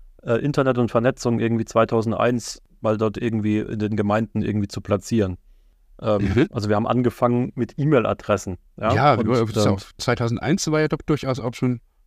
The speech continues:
Speaker 2: eine Weile her.
Speaker 1: Ja, und das war aber auch schon, das war schon eine Revolution,
Speaker 2: Ja.
Speaker 1: E-Mail-Adressen irgendwie einzuführen. Also die Widerstände waren damals auch schon da.
Speaker 2: Okay.
Speaker 1: Das ist interessant, aber, ähm, also im Grunde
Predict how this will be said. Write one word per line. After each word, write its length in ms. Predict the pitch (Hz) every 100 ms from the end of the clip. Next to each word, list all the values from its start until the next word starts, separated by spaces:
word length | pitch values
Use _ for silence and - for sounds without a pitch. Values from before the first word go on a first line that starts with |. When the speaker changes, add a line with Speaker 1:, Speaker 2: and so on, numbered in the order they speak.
| -
Speaker 2:
eine 80 | 135
Weile 200 | 135 165
her. 160 | 151
Speaker 1:
Ja, 100 | 117
und 200 | 113 131
das 100 | 120 160
war 120 | 156
aber 160 | 151 143
auch 120 | 156
schon, 400 | - 160 147 147 -
das 180 | 135
war 100 | 151 151
schon 140 | 160
eine 100 | 143
Revolution, 500 | 147 139 - 160 147
Speaker 2:
Ja. 60 | 160
Speaker 1:
E-Mail-Adressen 600 | 151 120 113 117 - 117
irgendwie 480 | 113 113 113 117
einzuführen. 560 | 113 113 110 - 107 101
Also 220 | 113 117
die 140 | 117 117
Widerstände 500 | 139 - 135 135 120
waren 140 | 120
damals 280 | 120 123 117
auch 140 | 123
schon 180 | - 101
da. 220 | 101 101 - -
Speaker 2:
Okay. 240 | - 117
Speaker 1:
Das 40 | 127
ist 40 | -
interessant, 580 | 120 120 - 117 104 -
aber, 320 | 107 110 -
ähm, 340 | 113 107 107 120 -
also 180 | 117
im 100 | 127
Grunde 120 | 117